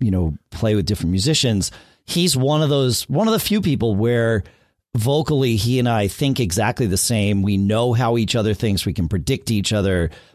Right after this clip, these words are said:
And just singing harmonies together, it's like, "Oh, right. Yes, this is where it's all, this is what Fling's about."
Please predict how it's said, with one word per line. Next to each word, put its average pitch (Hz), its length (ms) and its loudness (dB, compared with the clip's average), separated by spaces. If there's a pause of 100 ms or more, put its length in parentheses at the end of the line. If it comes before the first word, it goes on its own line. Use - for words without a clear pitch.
(260)
And 117 280 0
just 131 600 0
singing 127 420 0
harmonies 110 480 0
together, 98 400 -2
it's - 180 -8
like, - 180 -6
"Oh, 87 340 0 (100)
right. 82 680 -2 (100)
Yes, 82 680 -2
this 135 340 2
is 92 300 0
where 87 320 2
it's 82 180 -2
all, 80 480 0
this - 220 0
is 107 120 0
what 95 200 -2
Fling's 82 340 -2
about." 71 400 -4